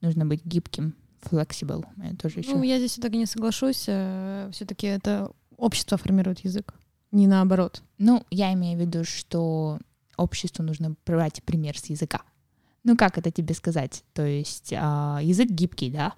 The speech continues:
Speaker 1: И оно формируется, ну, вот, вот так вот. Если появляется какое-то новое слово, то оно, в принципе, встраивается по контексту ещё почему-то. А, и вот это вот новое слово, да, назовём это новая позиция в социуме,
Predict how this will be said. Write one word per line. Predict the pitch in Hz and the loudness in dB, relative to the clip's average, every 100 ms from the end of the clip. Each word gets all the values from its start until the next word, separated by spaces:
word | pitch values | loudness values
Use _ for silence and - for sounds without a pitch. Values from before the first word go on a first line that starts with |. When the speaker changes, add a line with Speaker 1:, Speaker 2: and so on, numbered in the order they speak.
| _ - | _ -2
Speaker 1:
И | |
оно | 165 165 175 170 160 151 | 2 4 4 2 0 -2
формируется, | - 170 170 170 196 202 165 | 0 2 4 4 4 2 -2
ну, | 160 | -4
вот, | 156 139 - - | -4 -6 -10 -12
вот | - | -8
так | 214 - | -8 -8
вот. | - - | -10 -6
Если | 147 175 | -6 -4
появляется | 160 160 165 156 - | -2 0 0 -2 -6
какое-то | - - 156 | -10 -6 -4
новое | 156 156 156 | 0 0 0
слово, | 156 - 247 359 180 - | -2 2 2 2 0 -4
то | - 170 | -2 2
оно, | 185 | 4
в | 220 | 2
принципе, | 202 208 - - 160 147 143 143 - _ _ _ - | 2 0 -2 -6 -4 -4 -4 -8 -12 _ _ _ -20
встраивается | - 156 135 127 - - 185 _ _ _ - | -4 0 0 -2 -8 -10 -20 _ _ _ -2
по | 190 175 156 | 4 4 4
контексту | 277 220 127 - - | 4 4 0 -6 -4
ещё | 143 - 156 | -4 -2 -4
почему-то. | 151 - 151 139 - - - _ _ _ _ - | -6 -8 -6 -8 -10 -12 -16 _ _ _ _ 0
А, | 170 165 160 160 156 | 2 4 4 0 -2
и | 196 196 | 2 4
вот | 190 190 | 4 2
это | 185 | 2
вот | 170 | 2
новое | 185 180 170 | 2 4 2
слово, | 170 226 349 277 | 2 4 6 6
да, | 160 170 214 233 | 4 2 2 0
назовём | 175 170 170 | 0 0 0
это | 165 175 | 0 4
новая | 185 185 175 156 | 6 6 6 4
позиция | - 185 180 - 156 | 4 4 4 0 -4
в | 156 | -2
социуме, | - 208 - 208 170 151 143 | 2 2 2 2 2 0 -4